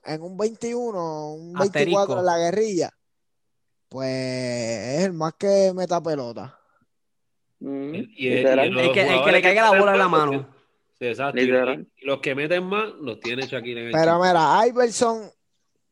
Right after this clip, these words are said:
Speaker 1: Isaiah Thomas, en verdad, en verdad, de corazón, la tiene requete difícil.
Speaker 2: No, no, by far.
Speaker 1: O sea,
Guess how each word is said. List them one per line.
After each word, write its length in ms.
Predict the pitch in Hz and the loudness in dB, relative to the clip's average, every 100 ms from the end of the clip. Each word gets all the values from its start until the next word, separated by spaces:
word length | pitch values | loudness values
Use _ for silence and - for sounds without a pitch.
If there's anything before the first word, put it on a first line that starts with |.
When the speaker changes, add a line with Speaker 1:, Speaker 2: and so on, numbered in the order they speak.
| - | -8
Speaker 1:
Isaiah 460 | 160 160 170 170 156 | -4 0 2 4 0
Thomas, 440 | - 202 214 208 | -2 -2 0 -2
en 60 | 180 | 0
verdad, 220 | 170 180 | 0 0
en 100 | 196 | -2
verdad, 320 | 190 196 190 | 0 2 2
de 40 | 175 | 0
corazón, 720 | 165 151 139 185 190 180 _ _ _ _ | -2 -4 -6 -12 -12 -18 _ _ _ _
la 240 | - 131 | -10 -8
tiene 840 | 131 160 180 175 165 160 156 135 82 _ _ - | -6 -6 -4 -2 -2 -2 -4 -6 -12 _ _ -14
requete 580 | 143 143 147 135 127 135 | -6 -4 -2 -4 -8 -8
difícil. 580 | 131 127 156 139 104 _ | -8 -8 -10 -10 -14 _
Speaker 2:
No, 160 | - 202 | -6 -4
no, 120 | 185 | -2
by 120 | 147 | -4
far. 260 | 120 131 120 120 _ _ _ _ _ - | -6 -8 -10 -14 _ _ _ _ _ -8
Speaker 1:
O 40 | |
sea, 400 | 175 156 131 | 0 0 0